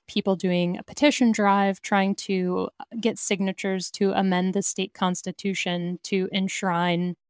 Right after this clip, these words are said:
abortion rights, regardless of that statute. So if you are in Michigan and you see people taking signatures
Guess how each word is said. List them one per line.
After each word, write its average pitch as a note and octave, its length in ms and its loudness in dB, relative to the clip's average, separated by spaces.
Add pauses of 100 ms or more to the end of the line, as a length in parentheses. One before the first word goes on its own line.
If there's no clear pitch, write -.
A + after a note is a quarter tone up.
(160)
abortion G3 560 2
rights, E3+ 720 -2 (500)
regardless F#3+ 760 6
of F3 140 0
that E3 200 -2
statute. - 800 -2 (300)
So F#3 440 4
if B3 200 2
you D4 140 8
are C4+ 120 8
in A3+ 100 6
Michigan F#3 440 2
and F3+ 140 2
you F3+ 280 0
see G3+ 460 0
people F3 760 -2 (220)
taking F#3 520 0
signatures F3+ 920 -2